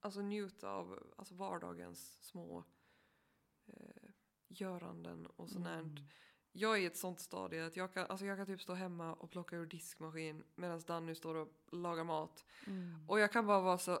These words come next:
Speaker 1: alltså, sprudlande pirrig i hela kroppen. För att
Speaker 2: Mm.
Speaker 1: jag är så här, det är så mycket, jag vet inte, tacksamhet i min kropp. Det har funnits tider när jag har varit en sån som har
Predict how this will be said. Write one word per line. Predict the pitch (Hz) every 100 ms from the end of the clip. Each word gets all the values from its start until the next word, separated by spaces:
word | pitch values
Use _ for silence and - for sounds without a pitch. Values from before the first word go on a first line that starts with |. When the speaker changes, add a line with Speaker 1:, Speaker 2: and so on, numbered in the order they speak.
| -
Speaker 1:
alltså, | 190 185
sprudlande | 185 - - - 254 262 262 196 170 185 175 175
pirrig | - 208 160 156 -
i |
hela | 180 170 170
kroppen. | 180 175 - - -
För | 190
att | 180 190
Speaker 2:
Mm. | 196 175
Speaker 1:
jag | 190
är | 196
så | 190
här, | 165 - _ _ _ -
det | 196
är | 220
så |
mycket, | 226 233 208 214
jag |
vet | 233 214
inte, | 202 -
tacksamhet | 294 - 180 185 165 -
i | 202
min | 190 190
kropp. | 214 - -
Det |
har | 208 240
funnits | 233 277 220 214
tider | - 226 190
när | 180
jag | 185 185
har | 180
varit | 175 175
en |
sån | 170 170
som | 165
har | 165